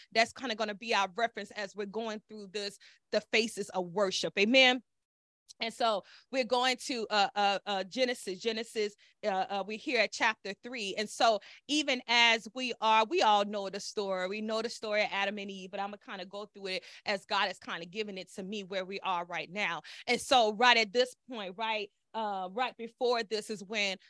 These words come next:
the Lord, he put Adam into a deep sleep. It says it was a deep sleep that came upon him, meaning God sent that to be upon him, for God to be able to, to go and take the rib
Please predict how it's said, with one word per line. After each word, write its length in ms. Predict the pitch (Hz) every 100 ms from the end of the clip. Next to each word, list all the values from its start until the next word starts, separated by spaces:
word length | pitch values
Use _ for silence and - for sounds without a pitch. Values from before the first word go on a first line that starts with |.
| _
the 100 | 240
Lord, 480 | 226 208 233 233 214
he 440 | - 262 254 233 - _ _ _
put 200 | - 330 -
Adam 260 | 254 247 233
into 300 | 214 208 254
a 40 | 190
deep 340 | 165 247 233
sleep. 380 | - 233 214 170 -
It 80 | 196
says 240 | 240 196
it 140 | 220
was 120 | 208 208
a 80 |
deep 280 | 190 247 277
sleep 260 | - 247 240
that 120 | 196
came 260 | - 247 214
upon 340 | 180 - 220
him, 260 | 175 196 160 - - 220
meaning 320 | 269 240 202
God 300 | 240 254 247
sent 320 | - 240 -
that 160 | 202 180
to 80 | 185
be 160 | 240
upon 340 | 208 - 254 220
him, 140 | 202
for 160 | - 196
God 280 | 240 247
to 60 | 214
be 140 | 208
able 240 | 226 220 214
to, 300 | - 226 208 - _ _
to 120 | -
go 320 | 190 240 247
and 140 | 220 196
take 220 | 277 -
the 80 | 208
rib 340 | 196 262 254